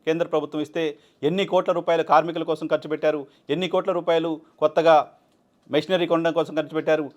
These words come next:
ఎన్ని కోట్ల రూపాయలు మెషినరీని మా ఆధునీకరించడం కోసం ఖర్చు పెట్టారు? ఎన్ని కోట్ల రూపాయలు ముడిసరుకు కోసం ఖర్చు పెట్టారు? లెక్కలు తీసి రాయగలదా ఈ పత్రిక? ఈ నాలుగు ప్రధానమైన అంశాలు, కార్మికుల సంక్షేమం, మెషినరీని ఆధునీకరించడం, కొత్త మెషినరీ కొనుగోలు చేయడం,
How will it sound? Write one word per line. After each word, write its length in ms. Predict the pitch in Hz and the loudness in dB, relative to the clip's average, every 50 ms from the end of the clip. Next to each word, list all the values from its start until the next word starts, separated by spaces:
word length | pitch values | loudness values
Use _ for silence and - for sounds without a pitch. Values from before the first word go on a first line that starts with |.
| _ _ - | _ _ -2
ఎన్ని 180 | 143 165 196 190 | 0 0 0 0
కోట్ల 260 | 160 185 185 185 185 | 0 0 0 0 -2
రూపాయలు 480 | 170 170 - 175 165 165 160 151 - - | -2 0 2 2 2 2 0 -2 -8 -6
మెషినరీని 640 | - - - - - 180 165 175 175 175 170 156 143 - - _ _ _ - | -4 -4 -4 -2 -2 -2 -2 -2 -2 -2 -2 -4 -6 -8 -12 _ _ _ -4
మా 100 | 131 135 | 0 0
ఆధునీకరించడం 760 | 127 110 113 143 156 175 185 165 185 170 165 160 147 156 165 147 | 2 4 4 4 4 4 2 0 0 0 0 -2 -4 -6 -6 -4
కోసం 220 | 160 151 143 160 | -4 -4 -4 -2
ఖర్చు 200 | 156 151 147 156 | -4 -4 -4 -4
పెట్టారు? 340 | 156 147 156 151 151 143 - _ _ - | -4 -2 0 0 -2 -2 -8 _ _ -6
ఎన్ని 200 | 139 156 185 190 | -4 -4 -4 -2
కోట్ల 280 | 165 - 180 175 180 185 | -2 0 0 0 0 0
రూపాయలు 460 | 175 160 165 165 160 160 156 143 - 117 | -2 0 2 2 2 2 0 -4 -6 -4
ముడిసరుకు 400 | 123 151 156 160 185 180 165 160 | -2 0 0 2 2 0 0 0
కోసం 200 | 170 156 160 160 | -4 -4 -4 -4
ఖర్చు 220 | 160 151 147 - | -4 -4 -4 -4
పెట్టారు? 360 | 156 151 156 151 147 151 143 - _ _ _ - | -6 -2 -2 -2 -2 -4 -6 -12 _ _ _ -6
లెక్కలు 320 | 123 135 131 - 196 180 175 | -4 -4 -2 2 0 0 0
తీసి 260 | 180 180 175 - 160 | 0 -6 -6 -2 2
రాయగలదా 420 | 147 147 160 156 165 156 147 156 | 4 4 4 4 2 0 0 0
ఈ 40 | 143 | -2
పత్రిక? 420 | - 147 139 151 147 - 147 143 143 _ _ _ _ _ _ _ _ _ _ _ _ _ _ _ - | -2 -4 -6 -8 -10 -8 -8 -8 -10 _ _ _ _ _ _ _ _ _ _ _ _ _ _ _ -4
ఈ 80 | 131 143 | 0 4
నాలుగు 240 | 151 156 165 175 165 | 6 6 6 4 2
ప్రధానమైన 420 | 160 160 156 170 170 170 170 165 | 0 4 4 4 4 4 2 0
అంశాలు, 300 | 165 160 165 175 170 170 | -2 -2 -2 -4 -4 -2
కార్మికుల 380 | - 143 147 151 160 160 165 156 | 2 2 2 4 2 0 -4 -4
సంక్షేమం, 460 | 156 156 151 - 185 175 170 170 - _ _ _ _ _ _ _ _ _ _ _ _ _ _ _ _ _ _ _ _ _ _ _ - | -4 -4 -4 -4 -4 -6 -6 -6 -12 _ _ _ _ _ _ _ _ _ _ _ _ _ _ _ _ _ _ _ _ _ _ _ -2
మెషినరీని 420 | 135 147 147 180 175 175 175 165 | -2 -2 0 0 0 2 4 6
ఆధునీకరించడం, 640 | 147 147 147 170 160 180 165 165 160 - 180 170 170 - _ _ _ | 4 4 4 2 -2 -2 -4 -6 -6 -6 -8 -10 -10 -12 _ _ _
కొత్త 180 | - 151 156 185 | -2 -2 0 0
మెషినరీ 360 | 175 170 156 - 170 156 160 | -2 -2 -2 -2 -4 -4 -2
కొనుగోలు 340 | 156 156 151 156 170 170 156 170 | 0 0 0 2 0 0 0 -2
చేయడం, 240 | 170 170 175 170 | -4 -4 -4 -4